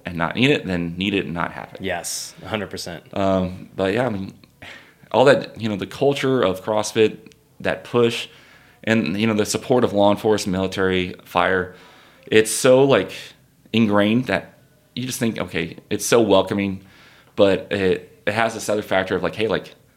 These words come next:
Speaker 1: this is absolutely useful. And there's, there's offshoots of things. Uh, have you heard of tactical game, the tactical games?
Speaker 2: Mm-hmm, I have.
Speaker 1: Yeah, and that's something I've kind of like, like, "Hey, that'd be kinda cool."
Speaker 2: Mm-hmm.
Speaker 1: For those of you who don't know, it's basically CrossFit games with guns.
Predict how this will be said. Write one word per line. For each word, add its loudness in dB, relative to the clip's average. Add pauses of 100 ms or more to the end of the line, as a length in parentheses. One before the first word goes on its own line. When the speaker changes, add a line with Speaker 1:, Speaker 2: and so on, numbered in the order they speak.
Speaker 1:
this -2
is -6
absolutely -2
useful. -4
And 0
there's, 0
there's -8
offshoots 0
of -4
things. -4
Uh, -4 (480)
have -6
you 0
heard 0
of -2
tactical -6
game, -4
the -4
tactical -4
games? -4
Speaker 2:
Mm-hmm, -6
I -8
have. -4 (200)
Speaker 1:
Yeah, 4
and -2
that's 4
something -4
I've -2
kind -2
of -4
like, -2 (200)
like, -6
"Hey, -4
that'd -6
be -8
kinda -4
cool." -6
Speaker 2:
Mm-hmm. -8
Speaker 1:
For 2
those 10
of 0
you 6
who 8
don't 4
know, 4
it's 0
basically 0
CrossFit 0
games -4
with -10
guns. -2